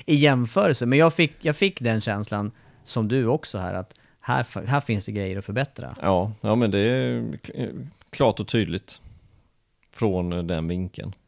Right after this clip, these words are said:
Speaker 2: Och nu, ja, han låg i sju, han blev omkörd av Morbidelli. Morbidelli kraschade till slut och det var fyra. Eh, och sen så blev han då sexa till slut. Och det, jag tror inte han är nöjd med den. Det, det,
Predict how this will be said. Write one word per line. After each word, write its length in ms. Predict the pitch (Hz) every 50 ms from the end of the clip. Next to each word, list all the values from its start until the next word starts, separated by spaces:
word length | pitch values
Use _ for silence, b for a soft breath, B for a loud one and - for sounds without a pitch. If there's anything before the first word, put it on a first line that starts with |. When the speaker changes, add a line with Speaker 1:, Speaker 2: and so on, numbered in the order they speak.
| b b b b b b b b
Speaker 2:
Och 140 | - 101 101
nu, 360 | 101 101 101 101 101 101 101
ja, 240 | 101 95 101 98 98
han 120 | 107 113
låg 160 | 123 123 104 98
i 40 |
sju, 280 | 101 - - 123 120 104
han 100 | 101 101
blev 140 | 110 113 110
omkörd 320 | 113 117 113 - 101 101
av 60 | 107
Morbidelli. 580 | 107 107 107 104 101 113 107 104 98 95 95 98
Morbidelli 420 | 104 101 101 101 104 101 98 98
kraschade 420 | 95 - - 104 101 - - 98 95
till 140 | - - -
slut 280 | - - 95 90 -
och 120 | 98 92 -
det 60 | - 92
var 100 | 92 90
fyra. 520 | - - 101 95 92 92 85 85 85 90 - b b b b b b b b -
Eh, 440 | - - 90 87 85 82 82 82 82
och 100 | 87 85
sen 180 | 87 90 87
så 100 | 82 92
blev 200 | 87 87 90 85
han 100 | 82 82
då 100 | 82 80
sexa 460 | - - - 78 - - - - - 67
till 140 | - -
slut. 300 | 98 - - 76 - -
Och 60 | 90 85
det, 80 | 95
jag 340 | 95 92 95 98 101 107 101
tror 180 | - 120 117 120
inte 300 | 123 131 127 - - 92
han 180 | 107 117 117
är 60 | 104
nöjd 280 | 90 85 80 76 87 95
med 120 | 107 95
den. 140 | 87 80 85
Det, 320 | 95 101 101 98 98 92 87
det, 380 | 101 110 107 107 107 101 95